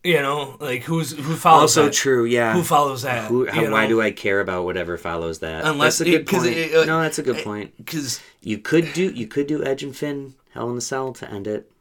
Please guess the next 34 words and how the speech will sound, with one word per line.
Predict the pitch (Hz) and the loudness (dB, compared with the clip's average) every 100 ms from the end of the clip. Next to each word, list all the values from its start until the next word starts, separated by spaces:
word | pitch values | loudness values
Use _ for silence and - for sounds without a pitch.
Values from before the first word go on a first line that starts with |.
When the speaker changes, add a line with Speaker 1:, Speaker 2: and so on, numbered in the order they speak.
| _ _ _ - | _ _ _ -18
Speaker 1:
But | 117 | -12
then | 135 135 | -10 -6
you're | 151 | -6
really | 135 123 127 135 139 131 127 123 | -6 -6 -4 -2 -2 -2 -4 -4
draining | 127 123 120 117 | -2 -2 -2 -4
your | 113 | -8
crowd, | 107 139 135 120 113 | -2 2 2 2 -2
too. | 139 120 110 - | -6 -6 -8 -8
Oh, | 139 127 | -6 -4
'cause | 123 143 | -6 -4
I, | 131 160 160 | 2 2 4
I | 156 | 2
would | 170 156 | 2 -2
think | 143 - - _ - - _ _ 127 | -6 -10 -20 _ -20 -20 _ _ 0
I | 151 | 0
would | 131 | 2
put | 160 120 | -2 0
Edge | 127 120 - - | 0 -2 -4 -6
and | 123 117 113 | -8 -8 -8
Finn | 127 113 | -6 -6
on | 110 110 | -6 -8
before | 110 - 127 113 104 - _ _ _ _ _ _ _ _ | -10 -10 -8 -8 -8 -14 _ _ _ _ _ _ _ _
the, | 127 110 107 107 110 - _ _ - - - - | -10 -8 -6 -8 -10 -18 _ _ -20 -20 -20 -14
before | 123 127 120 | -8 -6 -4
that | 104 | -6
tag | - 117 101 | -6 -6 -6
match. | 104 - - - | -12 -14 -6 0
Speaker 2:
Okay. | 117 117 92 - _ _ _ _ _ _ _ 123 | 2 2 0 -6 _ _ _ _ _ _ _ -8
Speaker 1:
Get | 131 | -6
your | 123 | -6
crowd | 120 127 117 | -2 -2 0
really | 123 123 | 0 0
going. | 127 127 123 - | -2 -4 -8 -8
Um, | 131 117 113 117 | -4 -4 -4 -8